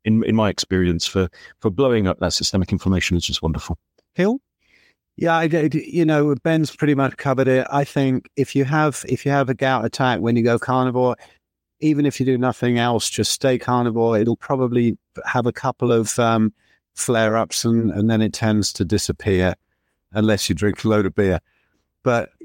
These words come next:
Speaker 3: the oxalate dumping thing is a very re-, a real thing. And, you know, I've been there with the kidney stones. I haven't been there with the gout,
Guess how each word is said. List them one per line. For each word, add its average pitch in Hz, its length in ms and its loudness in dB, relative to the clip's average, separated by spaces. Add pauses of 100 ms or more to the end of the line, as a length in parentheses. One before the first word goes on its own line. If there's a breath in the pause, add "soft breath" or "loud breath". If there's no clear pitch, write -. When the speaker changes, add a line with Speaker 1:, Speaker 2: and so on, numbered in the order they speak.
Speaker 3:
the 127 160 0
oxalate 143 420 0
dumping 123 400 0
thing 117 300 0
is 113 160 2
a 113 60 2
very 127 260 0
re-, 120 380 0
a 117 100 0
real 117 380 0
thing. 117 560 0
And, 110 680 0 (300)
you 107 140 -2
know, 95 180 0
I've 104 160 0
been 113 200 2
there 110 180 2
with 107 140 0
the - 60 -6
kidney 98 360 -2
stones. 104 600 -2 (300 soft breath)
I 107 160 -2
haven't 113 200 0
been 101 180 0
there 101 120 2
with 95 140 0
the - 80 -2
gout, 87 380 -2